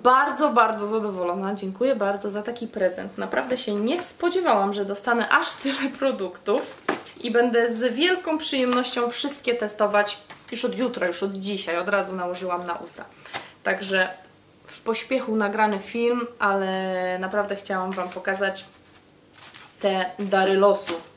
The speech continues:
Nie lubię tego określenia, dary losu. Tak mi się kojarzy, nie wiem, pomoc dla powodzian <laughs> i coś w ten deseń. No, jestem zachwycona pomadką. Ciekawe, jak będzie się utrzymywać jutro.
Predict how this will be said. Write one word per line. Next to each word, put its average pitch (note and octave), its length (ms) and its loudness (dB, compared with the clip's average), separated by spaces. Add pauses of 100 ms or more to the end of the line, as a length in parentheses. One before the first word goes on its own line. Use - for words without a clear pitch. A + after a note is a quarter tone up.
(100)
Nie A#3+ 140 2
lubię F#3 180 0
tego F#3+ 240 -12
określenia, - 540 -12
dary F#3 340 0
losu. F3 380 -6 (260)
Tak - 160 -14
mi G3+ 60 -10
się G2+ 100 -8
kojarzy, F#3 460 -4
nie F#2+ 120 -8
wiem, - 160 -12 (340)
pomoc G3 300 -2
dla G3 140 2
powodzian A3 580 2 (240)
<laughs> - 260 0
i - 180 6
coś D4+ 200 6
w - 160 -6
ten C4 260 4
deseń. A3 400 2 (720)
No, A3 240 4
jestem A3 340 0
zachwycona G#3 480 -4
pomadką. F#3+ 420 -4
Ciekawe, G#3 260 -4
jak G3+ 80 -2
będzie G3 160 -4
się G3 120 -6
utrzymywać F#3+ 560 -6
jutro. G#3 340 -4